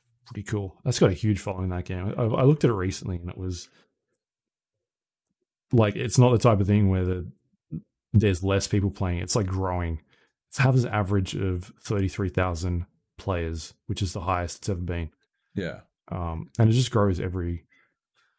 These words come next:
Speaker 1: like, basically every month.
Speaker 2: Yeah.
Speaker 1: Yeah, it's insane. It's really good.
Speaker 2: Yeah. Do you know what's doing really well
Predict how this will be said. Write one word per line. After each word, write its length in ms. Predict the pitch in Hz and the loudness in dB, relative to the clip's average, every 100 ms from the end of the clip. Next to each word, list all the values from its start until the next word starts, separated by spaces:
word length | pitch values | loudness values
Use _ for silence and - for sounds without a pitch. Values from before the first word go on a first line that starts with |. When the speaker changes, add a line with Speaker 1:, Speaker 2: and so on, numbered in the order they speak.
| _ _ _ _ 104 190 | _ _ _ _ -14 -6
Speaker 1:
like, 300 | - 95 - | -4 -2 2
basically 400 | 113 127 110 - | 0 2 -2 -2
every 220 | 104 104 | 0 2
month. 340 | 101 - - _ _ _ _ | 2 -2 -10 _ _ _ _
Speaker 2:
Yeah. 180 | 120 90 - - | -8 -8 -10 -12
Speaker 1:
Yeah, 160 | 58 | -12
it's 180 | - - | -12 -6
insane. 380 | 98 - 87 82 _ _ | -6 -4 -8 -10 _ _
It's 140 | - | -10
really 160 | 92 85 | -8 -6
good. 160 | 90 - _ _ _ _ _ _ _ _ _ _ _ _ _ _ _ - | -8 -10 _ _ _ _ _ _ _ _ _ _ _ _ _ _ _ -16
Speaker 2:
Yeah. 260 | 101 82 69 _ _ _ _ _ _ _ | -10 -10 -12 _ _ _ _ _ _ _
Do 80 | 190 | -12
you 20 | |
know 60 | 262 | -10
what's 140 | 196 | -8
doing 260 | 117 101 92 | -8 -10 -8
really 220 | 87 85 | -8 -8
well 280 | 82 80 85 | -8 -10 -12